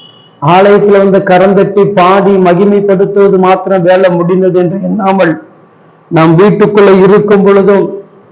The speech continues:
நம் குடும்பமாக நம்முடைய பிள்ளைகளோடு கூட இணைந்து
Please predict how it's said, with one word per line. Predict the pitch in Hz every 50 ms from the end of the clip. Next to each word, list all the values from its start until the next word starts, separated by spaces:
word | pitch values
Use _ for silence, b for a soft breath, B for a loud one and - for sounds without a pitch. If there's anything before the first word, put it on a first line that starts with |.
| _ _ _ _ _ _ _ _ _ _ _ _ _ _ _ _ _ _ _ _
நம் | - 175 156 165 165 -
குடும்பமாக | 165 185 180 190 196 196 190 190 190 190 190 190 196 190 196 190
நம்முடைய | 190 185 180 175 165 170 160 -
பிள்ளைகளோடு | 185 185 190 190 180 175 185 190 190 196 196 190
கூட | 196 185 185
இணைந்து | 180 170 175 180 190 202 202 202 190 202 190 165 - - - -